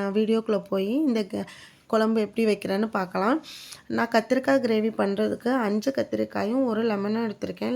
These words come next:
லெமன் வந்து புளிக்கு பதிலா சேர்த்துருக்கோம். இ-, இதுக்கு பதிலா நீங்க புளியும் சேர்த்துக்கலாம். லெமன் யூஸ் பண்ணி பாருங்க, டேஸ்ட் சூப்பரா இருக்கும். கொஞ்சமா பூண்டு, ஒ-, நாலு வெங்காயம், பெரிய வெங்காயம், கொஞ்சம் கருவேப்பிலை, ரெண்டு கத்த-, தக்காளி எடுத்திருக்கேன். இது எல்லாம் மிக்ஸி ஜா-,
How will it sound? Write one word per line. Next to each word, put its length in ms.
லெமன் 280
வந்து 320
புளிக்கு 360
பதிலா 380
சேர்த்துருக்கோம். 560
இ-, 400
இதுக்கு 320
பதிலா 320
நீங்க 220
புளியும் 460
சேர்த்துக்கலாம். 500
லெமன் 300
யூஸ் 240
பண்ணி 180
பாருங்க, 520
டேஸ்ட் 340
சூப்பரா 400
இருக்கும். 420
கொஞ்சமா 520
பூண்டு, 560
ஒ-, 300
நாலு 380
வெங்காயம், 580
பெரிய 220
வெங்காயம், 460
கொஞ்சம் 340
கருவேப்பிலை, 460
ரெண்டு 240
கத்த-, 300
தக்காளி 400
எடுத்திருக்கேன். 520
இது 200
எல்லாம் 380
மிக்ஸி 280
ஜா-, 300